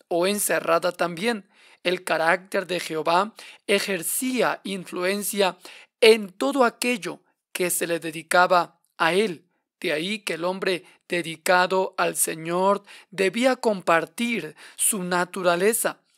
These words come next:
Las cosas dedicadas a él debían de ser limpias.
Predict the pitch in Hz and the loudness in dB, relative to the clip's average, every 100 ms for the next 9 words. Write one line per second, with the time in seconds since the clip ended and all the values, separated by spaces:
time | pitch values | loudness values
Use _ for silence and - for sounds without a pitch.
0 | _ - 156 151 - 190 190 202 185 180 | _ -4 -2 -2 -2 0 2 0 0 -4
1 | 170 - 185 180 185 - - 160 160 226 | -6 -2 0 2 0 -2 -4 -2 0 0
2 | 185 156 - - - 202 208 240 262 240 | -2 -8 -16 -20 -8 0 2 2 -2 0
3 | 196 165 - 196 202 190 _ _ _ 175 | -2 -2 0 2 2 -2 _ _ _ -4
4 | 196 180 170 165 143 | -2 -4 -6 -8 -8